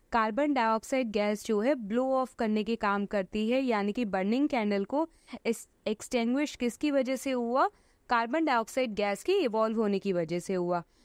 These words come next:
तो यहाँ पर तो आपका क्लियर हो गया, यहाँ पर क्या आएगा आपका? कार्बन डाइऑक्साइड।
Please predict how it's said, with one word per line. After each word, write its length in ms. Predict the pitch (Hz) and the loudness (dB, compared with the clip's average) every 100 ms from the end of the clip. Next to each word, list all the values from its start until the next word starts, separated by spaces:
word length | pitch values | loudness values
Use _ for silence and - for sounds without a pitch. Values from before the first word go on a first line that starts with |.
| _ 233 | _ -2
तो 80 | |
यहाँ 420 | 240 233 196 240 262 | 0 0 0 0 0
पर 180 | 277 | -2
तो 120 | 247 269 | 0 0
आपका 320 | 247 - 269 | 0 0 0
क्लियर 320 | 254 247 247 | 2 2 2
हो 100 | 240 | 2
गया, 140 | 254 | 2
यहाँ 240 | 269 247 220 | 0 0 0
पर 160 | 240 | -2
क्या 180 | 226 254 | -2 0
आएगा 240 | 240 226 240 | 0 0 0
आपका? 280 | 226 320 | 2 0
कार्बन 440 | 349 226 196 185 185 | 2 0 2 0 0
डाइऑक्साइड। 560 | 165 160 - 185 170 | -2 -4 -4 -4 -4